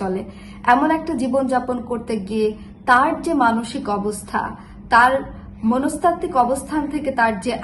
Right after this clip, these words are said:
আচরণ, সেই আচরণগুলো কিন্তু এই উপন্যাসে বিশ্লেষিত হয়েছে। যেমন আশালতা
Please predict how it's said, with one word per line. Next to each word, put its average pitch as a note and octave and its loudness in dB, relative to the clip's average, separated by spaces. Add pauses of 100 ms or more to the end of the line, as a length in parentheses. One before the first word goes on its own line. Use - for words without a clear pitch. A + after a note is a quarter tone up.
আচরণ, A#3+ -2 (120)
সেই - -4 (160)
আচরণগুলো D4 -2 (100)
কিন্তু A#3 -6 (160)
এই A3+ -4 (120)
উপন্যাসে A#3 -2 (580)
বিশ্লেষিত C4+ -2 (120)
হয়েছে। G3 -8 (760)
যেমন C#4+ 4 (840)
আশালতা F4+ 4